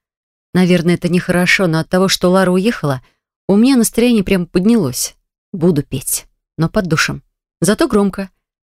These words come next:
С самого утра первого выходного дня я сама не своя. Сегодня надо ехать к родителям. И что-то я трушу. Идея взять с собой начальника уже не кажется такой хорошей, но уже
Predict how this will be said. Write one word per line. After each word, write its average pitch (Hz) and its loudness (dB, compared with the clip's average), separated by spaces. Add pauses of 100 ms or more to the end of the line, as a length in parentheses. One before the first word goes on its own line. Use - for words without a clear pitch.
(560)
С - -6
самого 214 2
утра 180 2
первого 160 0
выходного 151 0
дня 170 0
я 156 0
сама 151 0
не 147 -2
своя. 139 -6 (400)
Сегодня 175 0
надо 165 0
ехать 160 -4
к - -20
родителям. 170 -4 (680)
И 233 2
что-то 247 0
я 262 2
трушу. 214 -2 (400)
Идея 233 2
взять 214 0
с - -2
собой 220 0
начальника 208 0
уже 185 0
не 185 2
кажется 202 -2
такой 156 -4
хорошей, 151 -2
но 175 2
уже 214 0